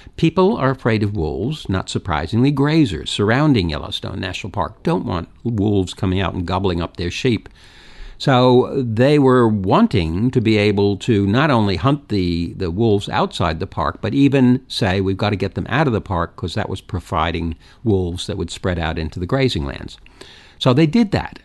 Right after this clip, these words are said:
and they sort of took the lid off how many you could kill, and pretty soon the wolves were gone from Yellowstone Park. Well, what then happened was the elk numbers started to build up. The elk were being preyed on by wolves that controlled their populations.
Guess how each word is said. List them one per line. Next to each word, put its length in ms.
and 280
they 120
sort 240
of 260
took 220
the 100
lid 220
off 240
how 100
many 220
you 120
could 220
kill, 320
and 220
pretty 240
soon 480
the 100
wolves 320
were 100
gone 560
from 200
Yellowstone 560
Park. 320
Well, 100
what 300
then 220
happened 460
was 440
the 200
elk 280
numbers 400
started 340
to 80
build 260
up. 200
The 160
elk 240
were 80
being 280
preyed 300
on 160
by 160
wolves 480
that 160
controlled 400
their 100
populations. 880